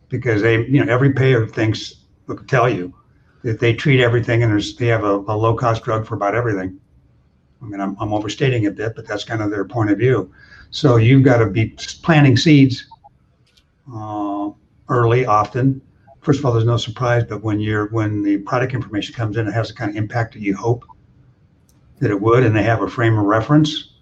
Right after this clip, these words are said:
um, to, uh, evaluate the drug. Um, if it's something that's, you know, already competing with other products, then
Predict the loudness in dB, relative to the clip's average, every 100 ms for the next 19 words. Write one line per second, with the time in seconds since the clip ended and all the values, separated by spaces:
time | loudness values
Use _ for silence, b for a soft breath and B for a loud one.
0 | _ _ _ _ _ -14 -10 -6 -6 -6
1 | -6 -8 -12 _ -20 -6 0 2 0 -2
2 | -2 0 2 4 2 2 2 2 2 -2
3 | -10 -20 -20 _ _ _ _ _ -6 -2
4 | 0 0 0 4 4 6 4 4 0 0
5 | 2 4 2 2 0 0 2 2 2 2
6 | 0 0 2 2 2 0 -2 -2 -2